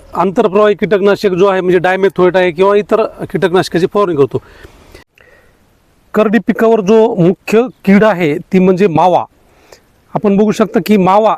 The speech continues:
ही करडीवर अशी एकमेव कीड आहे की जी रस शोषण करून करडी या पिकाचं नुकसान करते. आणि यासाठी उपाययोजना म्हणजे काय, तर याला एक आंतरप्रवाही कीटकनाशक जसं डायमेथोएट किंवा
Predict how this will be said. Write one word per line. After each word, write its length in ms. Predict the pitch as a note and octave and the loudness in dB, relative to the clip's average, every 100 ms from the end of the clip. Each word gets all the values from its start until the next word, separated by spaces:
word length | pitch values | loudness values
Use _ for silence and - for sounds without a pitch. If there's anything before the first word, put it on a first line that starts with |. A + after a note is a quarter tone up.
| - | -6
ही 280 | - G#3 G#3 - | 0 2 2 0
करडीवर 440 | G3+ F#3+ G#3 G#3+ | -2 2 2 4
अशी 440 | G3 - G3 G3+ - | 0 0 2 2 0
एकमेव 440 | F3+ F#3+ - G3 G#3+ | -2 -2 0 0 0
कीड 220 | - A#3 | 2 2
आहे 220 | G3 D#3 - - _ _ - | 2 0 -8 -20 _ _ -4
की 100 | F#3 | -2
जी 240 | D#3 G#3+ F3 | 2 2 4
रस 240 | G3 - | 0 0
शोषण 300 | G#3+ - G#3 | -2 0 -2
करून 300 | G3+ G3 A3 - | 0 2 0 0
करडी 340 | G3 F#3+ F#3+ | 0 0 2
या 100 | F#3+ - | 0 0
पिकाचं 400 | F3+ E3+ - G3+ - _ _ _ - | -2 -2 0 -4 -4 _ _ _ -2
नुकसान 320 | A3 - D#3+ | -2 0 -2
करते. 280 | C3 A2 G2 - _ _ _ _ _ _ _ _ - _ - | -4 -6 -10 -14 _ _ _ _ _ _ _ _ -20 _ -6
आणि 300 | F#3+ A3 C#3+ E3 | -2 -2 -2 -4
यासाठी 480 | D#3 G#3+ G#3+ A3+ | -2 -2 -2 2
उपाययोजना 460 | G#3 G3+ A#3+ A3 A#3 | 2 4 2 2 0
म्हणजे 220 | A3+ G#3+ | 0 -2
काय, 280 | F#3+ A3 G#3+ | 0 -2 -2
तर 440 | - A3 A3 A3+ - - | 0 2 2 2 -2 -2
याला 320 | F3+ G3+ E3 _ - _ _ - | 0 2 -2 _ -20 _ _ -10
एक 120 | - | -6
आंतरप्रवाही 680 | F#3+ G#3 B3 F#3+ A#3 A#3 G#3 | -4 -2 -2 0 2 2 0
कीटकनाशक 560 | G#3 A3+ A3 - A#3 | -2 -2 0 0 -2
जसं 440 | D#3 F3 F3 G#3 G#3+ | 0 0 2 2 2
डायमेथोएट 580 | F3 G3 G#3 E3+ F#3+ C3+ _ _ _ _ _ _ | 0 -2 -4 0 0 -2 _ _ _ _ _ _
किंवा 320 | F3+ F#3+ F#3+ | 0 0 0